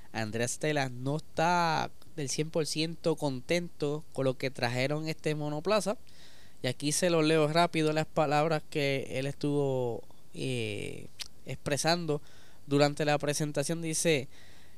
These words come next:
"Creo que aunque estamos contentos con el desarrollo del monoplaza en la mayoría de las áreas, hay algunas áreas en las que nos dimos cuenta un poco tarde en el desarrollo. Hay algunas direcciones realmente fuertes,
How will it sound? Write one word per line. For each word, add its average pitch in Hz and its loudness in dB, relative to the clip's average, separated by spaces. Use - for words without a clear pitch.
"Creo 185 6
que 196 6
aunque 175 4
estamos 170 0
contentos 175 0
con 170 -6
el 147 0
desarrollo 139 2
del 160 4
monoplaza 170 0
en 160 -2
la 143 2
mayoría 131 2
de 151 2
las 180 2
áreas, 165 2
hay 170 6
algunas 196 2
áreas 202 2
en 202 2
las 180 2
que 170 -2
nos 151 0
dimos 175 2
cuenta 190 0
un 170 -2
poco 185 2
tarde 165 2
en 123 -2
el 123 -4
desarrollo. 123 0
Hay - -8
algunas 139 -2
direcciones 165 -2
realmente 151 -4
fuertes, 208 -2